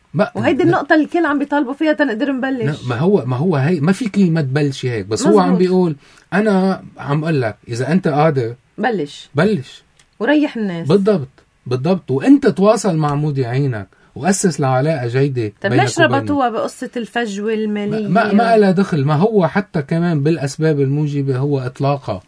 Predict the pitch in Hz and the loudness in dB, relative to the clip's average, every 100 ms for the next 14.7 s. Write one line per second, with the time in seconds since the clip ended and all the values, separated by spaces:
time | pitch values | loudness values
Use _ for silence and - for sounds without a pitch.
0 | _ 175 220 285 294 269 - 403 - 160 | _ -6 -4 -2 0 4 4 4 2 2
1 | 202 175 185 190 190 190 190 190 165 156 | 0 -4 -6 -8 -6 -4 -4 -4 -6 -6
2 | 156 147 - 160 214 202 135 - 196 214 | -6 -8 -8 -2 -2 -2 -4 -2 -2 -2
3 | 131 120 - 180 139 110 123 160 233 254 | -6 -10 -6 -6 -6 -4 0 0 0 -4
4 | - _ 175 269 277 226 202 233 226 196 | -8 _ -2 2 2 4 4 4 4 4
5 | 226 165 208 208 175 185 185 190 170 160 | 2 2 2 2 2 2 2 2 0 -2
6 | 180 190 160 165 151 151 175 175 156 139 | 0 0 0 -2 0 0 2 4 2 -2
7 | - 262 254 - 330 180 156 156 147 147 | -4 -4 0 2 2 2 0 0 0 0
8 | 180 190 208 311 - 254 214 220 240 294 | 2 0 0 -2 -2 -4 -2 -4 -2 -2
9 | 240 214 220 254 208 190 - 185 175 - | 0 -2 -2 -2 -2 -2 -4 -10 -10 -8
10 | 165 175 165 285 320 285 285 247 190 - | -8 -6 -6 -4 -2 -2 -2 -4 -4 -6
11 | - 220 - 202 190 196 - - - 196 | -6 -10 -4 -2 -2 -2 -8 -20 -8 0
12 | 311 247 220 269 202 202 240 214 214 214 | 0 0 -4 -6 -6 -2 0 0 -2 -2
13 | 180 180 202 202 170 202 175 165 170 170 | -6 -8 -8 -4 -2 -2 -2 -4 -6 -6
14 | 180 165 156 - 156 135 131 | -6 -6 -8 -8 -6 -6 -6